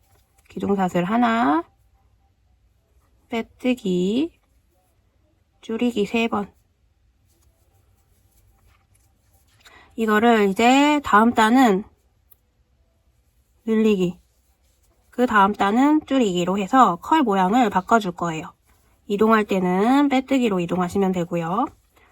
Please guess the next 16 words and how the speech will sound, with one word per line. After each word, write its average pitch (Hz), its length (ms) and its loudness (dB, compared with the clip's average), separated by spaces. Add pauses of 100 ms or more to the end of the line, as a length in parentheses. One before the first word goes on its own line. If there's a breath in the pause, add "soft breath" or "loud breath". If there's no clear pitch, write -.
(180)
자, 214 160 -2
한 277 180 2
코를 311 240 2
건너서 254 720 4
다음 196 300 2
코에 175 340 -4
빼뜨기. 233 580 -4 (2750)
네, 170 180 -6
이렇게 233 380 -2
해주시면 247 420 -2
됩니다. 170 420 -6
똑같습니다. 240 800 0 (560 soft breath)
여기까지 202 400 -2
해서 302 520 4 (720)
빼뜨기로 247 500 0
이동. 170 240 -4